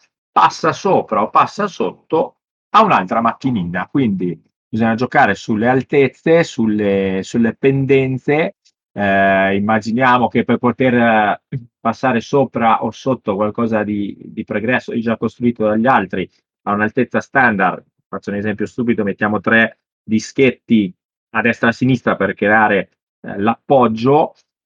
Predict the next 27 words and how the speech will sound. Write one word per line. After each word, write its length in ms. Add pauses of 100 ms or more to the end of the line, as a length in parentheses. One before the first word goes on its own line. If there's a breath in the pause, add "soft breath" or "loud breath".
(240)
e 560
beh, 180
quando 200
la 60
struttura 340
inizia 220
a 20
essere 220
più 180
complicata, 960
io 640
sì, 180
inizialmente 480
posso 220
passarci 420
sopra 320
facendo 320
semplicemente 640
quattro 500
dischetti, 480
due 120
colonne 260
da 60
quattro 220
dischetti, 460
ma 100
poi, 400